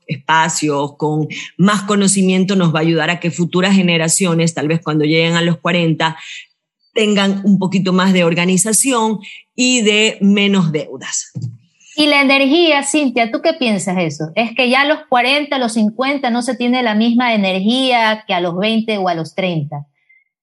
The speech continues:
Speaker 2: Como para abrir este nuevo frente, como para poder trabajar en el día y también en las noches, o, o quizás, eh,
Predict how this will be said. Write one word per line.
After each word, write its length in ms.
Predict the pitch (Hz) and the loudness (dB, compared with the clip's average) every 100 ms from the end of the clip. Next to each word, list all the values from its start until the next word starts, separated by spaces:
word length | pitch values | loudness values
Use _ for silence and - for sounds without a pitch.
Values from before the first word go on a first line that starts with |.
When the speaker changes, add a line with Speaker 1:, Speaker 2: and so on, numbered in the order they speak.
| _ | _
Speaker 2:
Como 200 | - 185 | -2 0
para 200 | 185 190 | 0 0
abrir 200 | 196 220 | 2 2
este 200 | 226 220 | 2 2
nuevo 240 | 214 214 220 | 2 2 0
frente, 480 | - 240 208 180 180 | 0 0 0 -2 -2
como 220 | 196 196 | -2 0
para 260 | 196 196 | -2 -2
poder 320 | 196 208 233 240 | -2 -2 -2 0
trabajar 540 | 247 214 208 240 233 - | -2 0 0 0 -2 -4
en 180 | 226 | 0
el 140 | 220 208 | 0 0
día 260 | 226 285 | -2 -2
y 100 | 294 | -2
también 300 | 294 214 220 | -2 -2 0
en 80 | 226 | 0
las 160 | 214 190 | -2 0
noches, 420 | 254 262 220 196 | 0 0 -2 -6
o, 320 | 185 180 175 175 | -2 -2 -4 -4
o 400 | 190 185 180 - _ | -4 -2 -6 -10 _
quizás, 600 | 214 202 247 269 277 - - - - _ _ _ | -6 -2 0 0 -2 -8 -16 -20 -20 _ _ _
eh, 1120 | - 202 202 202 202 196 190 185 185 180 180 | -4 -2 0 0 0 0 -2 -2 -2 -4 -8